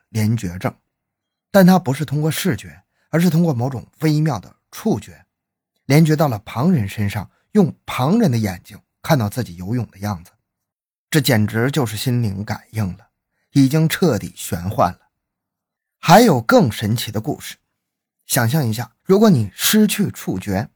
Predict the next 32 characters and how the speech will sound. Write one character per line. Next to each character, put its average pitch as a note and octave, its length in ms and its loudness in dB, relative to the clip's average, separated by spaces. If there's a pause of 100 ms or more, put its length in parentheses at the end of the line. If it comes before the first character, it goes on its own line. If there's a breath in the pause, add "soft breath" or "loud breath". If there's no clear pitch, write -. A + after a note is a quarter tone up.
(140)
会 - 160 -2
是 G2+ 80 -2
什 - 160 -8
么 A#2 100 -2
体 - 220 -10
验 G2 240 -8
呢？ - 80 -20 (1500)
时 - 180 2
间 G3 180 4
回 D#3+ 100 0
到 D#3+ 100 2
一 D#3 120 0
九 C#3 160 -8
七 - 180 -4
七 C3+ 140 -4
年， F#2 320 -6
著 A3 160 4
名 C3 160 2
的 D#3 80 2
脑 A2 200 -2
神 A#2 200 -4
经 D3 100 2
学 A#2+ 180 -4
家 C#3 220 -2 (160 soft breath)
奥 F3 140 4
利 B2 100 2
弗· G#2 220 -4
萨 B2+ 180 -4
克 G#2+ 100 -6
斯 D3+ 220 -2
博 G2+ 180 -8
士 - 220 -8